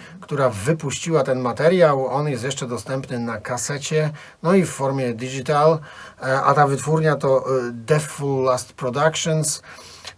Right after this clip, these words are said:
Podobno ten C D jest limitowany do dwustu sztuk. Jeśli tak, to się bardzo cieszę, że go mam. Zamówiłem go przez Bandcamp, więc on z tej Kanady też trochę szedł.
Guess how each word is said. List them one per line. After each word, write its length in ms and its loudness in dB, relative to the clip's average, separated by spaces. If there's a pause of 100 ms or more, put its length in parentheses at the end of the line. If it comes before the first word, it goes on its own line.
(340)
Podobno 560 2
ten 260 -2
C 200 -4
D 140 -4
jest 300 -2
limitowany 640 0
do 160 2
dwustu 480 -6
sztuk. 360 -4
Jeśli 300 -6
tak, 220 0
to 100 -8
się 140 -6
bardzo 280 -4
cieszę, 280 -8
że 120 -8
go 140 -6
mam. 240 0
Zamówiłem 460 -4
go 100 -6
przez 200 -12
Bandcamp, 500 -4
więc 180 -6
on 120 -2
z 80 -10
tej 180 -8
Kanady 400 -2
też 200 -6
trochę 300 -8
szedł. 380 -4